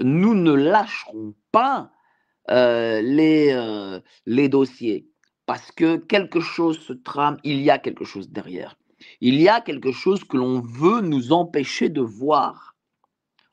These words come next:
Ok, l'Iran, c'est important. Ok, je dis pas le contraire, on en parle nous-mêmes. Mais, euh, l'Iran,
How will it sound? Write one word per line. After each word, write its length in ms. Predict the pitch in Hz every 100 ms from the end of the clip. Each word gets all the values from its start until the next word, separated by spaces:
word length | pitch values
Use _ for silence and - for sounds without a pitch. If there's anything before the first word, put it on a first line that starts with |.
| _
Ok, 260 | 147 147 208 196 185 185 180 143 - -
l'Iran, 800 | 123 156 165 156 156 160 160 156
c'est 320 | - - 147
important. 640 | 131 139 - - 117 82 _ _ _ _ _ -
Ok, 260 | 233 - 269 247 - _ _
je 220 | 104 123
dis 180 | 127 156
pas 140 | 165
le 60 | 170
contraire, 260 | 202 247 -
on 180 | 185 185
en 140 | 185
parle 300 | 165 190 185
nous-mêmes. 640 | 185 190 185 180 143 110 - _ _ _ _ _ _ _ _ _ _ -
Mais, 440 | 113 113 101 - _ _ _ _ _ _ -
euh, 80 | - -
l'Iran, 760 | 85 101 110 156 202 233 -